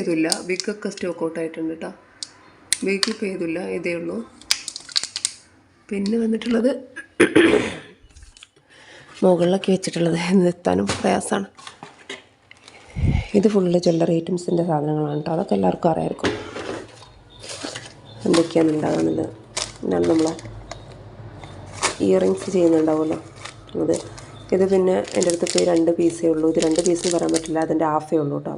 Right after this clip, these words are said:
ബാക്കി വരുന്നേ ഉള്ളൂ. പിന്നെ ഈ കുളത്തുണ്ടാകാറുണ്ട് രണ്ട് കണ്ണിയും പിന്നെ ഒരു കുളത്തും ആയി നിൽക്കുന്ന ടൈപ്പ് ഉണ്ടാവുമല്ലോ, എൻ്റെ കാറ്റലോഗിലുണ്ടായിരുന്നു. അത് ഏതാ, സിൽവറിൻ്റെ ഈ കുളത്ത്, ജംപ് റിങ്സ്.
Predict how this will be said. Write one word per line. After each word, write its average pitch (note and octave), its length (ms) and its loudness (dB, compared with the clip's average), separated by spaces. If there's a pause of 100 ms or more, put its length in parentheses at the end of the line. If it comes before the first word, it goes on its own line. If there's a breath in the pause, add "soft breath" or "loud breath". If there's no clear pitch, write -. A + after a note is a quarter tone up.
ബാക്കി D3+ 280 -4
വരുന്നേ D#3+ 300 0
ഉള്ളൂ. D3 160 -4 (640 loud breath)
പിന്നെ F3+ 220 2 (120)
ഈ G3+ 40 2 (140)
കുളത്തുണ്ടാകാറുണ്ട് D3 760 0 (1700)
രണ്ട് F3 280 6
കണ്ണിയും E3 380 2 (1080)
പിന്നെ E3+ 200 4
ഒരു E3+ 120 0
കുളത്തും E3 340 2 (260)
ആയി E3 160 2
നിൽക്കുന്ന D#3 300 -2
ടൈപ്പ് D#3 220 -6
ഉണ്ടാവുമല്ലോ, D3+ 340 -2 (180)
എൻ്റെ F3 180 0
കാറ്റലോഗിലുണ്ടായിരുന്നു. D#3+ 840 -2 (760)
അത് E3+ 160 2 (600)
ഏതാ, F3 160 2 (100)
സിൽവറിൻ്റെ E3 560 0
ഈ - 20 -2 (120)
കുളത്ത്, E3+ 300 -4 (1900)
ജംപ് E3+ 320 6
റിങ്സ്. E3+ 340 -2